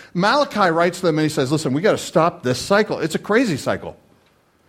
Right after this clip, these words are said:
We get in trouble, God judges us, we cry out to God, God rescues us. Let's just stop it, and let's all be who we should be." And if you read Malachi, you'll find out that he's, he talks about all the stuff that they're abusing the poor, they're, they're, they're not caring for one another, their, their, their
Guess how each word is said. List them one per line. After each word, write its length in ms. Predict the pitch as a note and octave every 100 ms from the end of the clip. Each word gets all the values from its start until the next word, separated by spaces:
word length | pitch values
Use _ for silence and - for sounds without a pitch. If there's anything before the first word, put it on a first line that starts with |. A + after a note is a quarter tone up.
| _ -
We 140 | D#3+
get 160 | G#3 F#3
in 40 |
trouble, 240 | F#3+ G3+
God 260 | E3+ D#3 E3
judges 280 | F3+ F3 F3
us, 120 | F#3
we 100 | F3+
cry 200 | D#3+ E3+
out 100 | E3+
to 80 | E3+
God, 260 | D3 D3+ D3
God 160 | D3
rescues 440 | C#3 C#3 C3 B2+ A#2
us. 160 | G#2
Let's 260 | D#3+ A3+ A#3
just 220 | - -
stop 320 | - D#3 D3
it, 60 | D3
and 80 | C3
let's 160 | C#3 D3
all 180 | C#3
be 300 | C#3 C3+ C3+
who 160 | C3 D3
we 160 | B2 A2
should 360 | - A#2 F2+
be." 260 | E2+ D#2 D#2+ _ _ _ _ _ _ _ _ _ -
And 80 |
if 80 | B2
you 60 | E3+
read 180 | A3 F3+
Malachi, 520 | G3 G#3 D#3 D3 C3
you'll 100 | D#3
find 340 | D#3 E3 D#3+
out 140 | D#3+ B2
that 120 | B2
he's, 200 | C#3+ - - -
he 100 | C#3
talks 300 | C3 F#3+ F#3
about 160 | E3+ D3+
all 240 | D#3 A3+
the 80 | A3
stuff 220 | - F3+
that 140 | D#3+ A#2+
they're 120 | B2
abusing 520 | G#2+ C#3+ F#3+ G3 E3+
the 60 | D#3
poor, 300 | E3+ D#3+ C#3
they're, 180 | A2+ - - - -
they're, 180 | C3+ C3+
they're 240 | B2 C3+
not 380 | C3 D3+ F#3+ F#3+
caring 320 | G3+ G3+ G3+
for 120 | -
one 160 | E3 D#3
another, 320 | D3 C#3 B2
their, 200 | A2 B2+
their, 220 | B2+ C#3 C3
their 400 | C3+ C3 B2